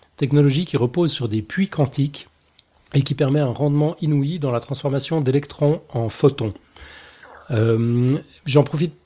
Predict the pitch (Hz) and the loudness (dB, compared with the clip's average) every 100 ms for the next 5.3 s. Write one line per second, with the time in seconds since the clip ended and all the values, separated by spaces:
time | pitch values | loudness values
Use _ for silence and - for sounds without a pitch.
0 | - 151 127 135 143 151 151 - 139 123 | -4 -2 0 0 0 2 0 2 0 2
1 | 120 127 156 135 117 120 147 - 143 - | 2 4 4 2 0 -2 -4 -2 -4 -4
2 | - 139 135 - - 123 - 127 113 113 | -2 0 0 -4 -6 -6 -4 -6 -4 2
3 | 156 160 139 - - 127 135 120 120 120 | 4 4 4 0 -2 0 0 -2 -2 0
4 | 120 156 185 131 127 _ - 185 - 147 | 2 2 2 2 0 _ -2 -2 -2 -6
5 | - 120 - | -6 -6 -8